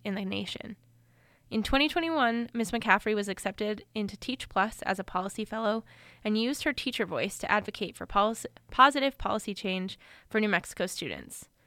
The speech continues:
Miss McCaffrey is working towards her master's in educational studies and leadership at Johns Hopkins University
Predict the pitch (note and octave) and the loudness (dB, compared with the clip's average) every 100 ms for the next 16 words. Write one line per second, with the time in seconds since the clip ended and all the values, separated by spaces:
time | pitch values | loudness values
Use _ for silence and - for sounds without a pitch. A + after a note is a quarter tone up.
0 | _ _ _ _ A#3 A#3+ C4+ A#3+ G#3 A#3 | _ _ _ _ 0 2 4 6 6 6
1 | G#3+ G3 G3+ G#3 G3+ G3 F#3+ F#3 F#3+ - | 2 2 -2 -2 -4 -6 -6 -4 -4 -4
2 | C#4 C#4 G#3+ E3 - - F#3+ F#3 F#3+ F#3+ | -6 -4 -4 -6 -8 -8 -8 -8 -8 -6
3 | G3 B3+ B3 A3+ G3 G3+ A3 A3+ G#3+ F#3+ | -4 -4 -4 -2 -2 -4 -4 -4 -6 -6
4 | G3+ F#3+ A3+ - F#3 - G#3+ G#3 G#3 G#3+ | -2 -2 -2 -6 -8 -6 -8 -4 -4 -4
5 | F3 - G3+ G3+ A3 | -6 -8 -10 -8 -8